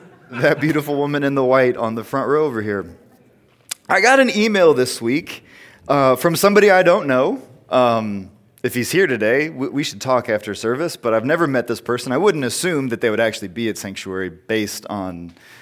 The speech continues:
uh, the email I got. But basically, this person just copy and pasted what is, like, the welcome statement on Sanctuary's website.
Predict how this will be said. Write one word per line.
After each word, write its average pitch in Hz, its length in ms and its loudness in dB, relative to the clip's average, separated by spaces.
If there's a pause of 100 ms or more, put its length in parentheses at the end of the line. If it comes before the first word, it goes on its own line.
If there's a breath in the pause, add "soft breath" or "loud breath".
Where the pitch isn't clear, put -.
(260 loud breath)
uh, 87 280 -10
the 87 200 -10
email 92 260 -8
I 78 100 -20
got. 80 380 -16 (380 loud breath)
But 139 140 -2
basically, 120 720 2
this 131 240 -2
person 143 580 -2
just 123 300 -6
copy 185 480 -2
and 135 120 -6
pasted 110 840 -2 (240 loud breath)
what 131 260 0
is, 127 160 0
like, 117 260 0
the 117 100 -2
welcome 120 520 0
statement 101 640 -8
on 101 600 -6
Sanctuary's 117 480 -4
website. 104 480 -8